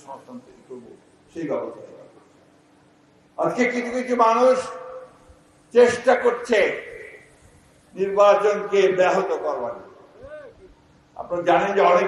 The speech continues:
চেষ্টা হয়েছে আগে, এরপরে লন্ডনে একটা বৈঠক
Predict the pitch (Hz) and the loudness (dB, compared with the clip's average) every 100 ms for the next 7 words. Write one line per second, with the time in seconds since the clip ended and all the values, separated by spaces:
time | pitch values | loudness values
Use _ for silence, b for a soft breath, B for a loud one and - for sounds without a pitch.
0 | - - 180 180 180 185 185 170 170 165 | -2 -4 0 2 2 0 0 0 0 -6
1 | - - - - - _ - 185 185 - | -10 -14 -18 -20 -20 _ -6 -2 -2 2
2 | 185 185 180 180 185 196 185 185 180 170 | 4 4 2 0 0 -2 -2 -2 -4 -4
3 | 170 190 | -4 -4